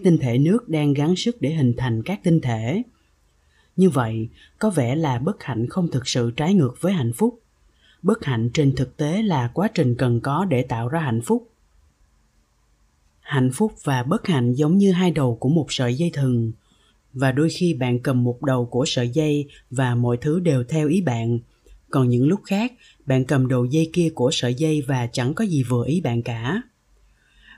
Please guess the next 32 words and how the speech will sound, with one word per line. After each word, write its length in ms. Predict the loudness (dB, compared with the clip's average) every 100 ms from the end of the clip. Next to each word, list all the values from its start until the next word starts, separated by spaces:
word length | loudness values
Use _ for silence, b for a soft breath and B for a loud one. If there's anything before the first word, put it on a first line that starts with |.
| _
Cuộc 200 | -2 0
đời 200 | 0 0
là 140 | -2 -2
thế, 380 | -2 0 -2 -4 b b b 0
chúng 180 | 2
ta 200 | 2 0
đều 180 | 2 2
muốn 240 | 4 4 4
ngày 140 | 4
nào 260 | 4 2 0
cũng 180 | 0 0
được 160 | 0
hạnh 180 | -2 -6 -2
phúc 260 | -2 -2 b b -8
và 220 | -2 -2 -2
không 200 | 0 2
bao 100 | 2
giờ 260 | 2 0
phải 160 | 0 -2
trải 140 | -2 -2
qua 180 | 0 0
nỗi 180 | 0
buồn. 420 | 2 0 2 0 -4 _ _ b b b b 0
Như 140 | 0
thế 280 | 2 -2 -2
thì 180 | -2 -2
thật 180 | -2 -4
phi 200 | 0 0
tự 140 | 2
nhiên 260 | 4 4 4
làm 140 | 2
sao? 480 | -2 -2 -2 -2 -6